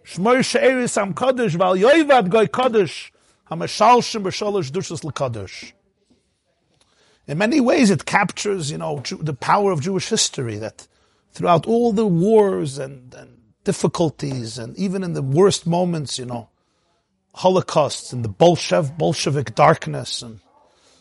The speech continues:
you know, huge millions of Jews were plunged into spiritual darkness. But yet, Shloimei Emunei Yisrael,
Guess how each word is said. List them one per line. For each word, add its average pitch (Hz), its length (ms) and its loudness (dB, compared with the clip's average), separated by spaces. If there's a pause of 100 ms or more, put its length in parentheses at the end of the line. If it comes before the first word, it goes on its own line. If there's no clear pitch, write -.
(500)
you 131 60 -14
know, 120 160 -10
huge 139 480 2
millions 180 500 4
of 131 140 0
Jews 151 400 2
were 131 80 -2
plunged 175 480 -2
into 131 240 -6
spiritual 160 480 -4
darkness. 131 800 -4 (840)
But - 160 -14
yet, 147 140 2
Shloimei 190 580 2
Emunei 175 380 -2
Yisrael, 143 640 -2